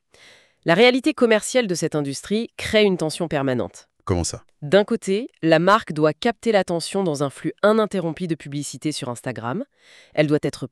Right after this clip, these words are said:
Speaker 1: percutante, convaincante, presque agressive dans sa promesse d'une vie meilleure. De l'autre côté,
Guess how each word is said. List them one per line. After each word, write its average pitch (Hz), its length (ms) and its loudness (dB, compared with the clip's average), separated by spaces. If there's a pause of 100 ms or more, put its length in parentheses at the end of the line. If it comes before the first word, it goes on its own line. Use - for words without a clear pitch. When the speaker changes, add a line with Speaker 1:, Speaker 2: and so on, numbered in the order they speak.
Speaker 1:
percutante, 180 760 -6 (160)
convaincante, 175 680 0 (280)
presque - 280 -2
agressive 214 640 0
dans 147 140 -2
sa 143 160 -4
promesse 175 440 0
d'une 143 200 0
vie 139 180 -4
meilleure. 127 580 -2 (720)
De 127 140 -2
l'autre 185 400 0
côté, 202 360 -6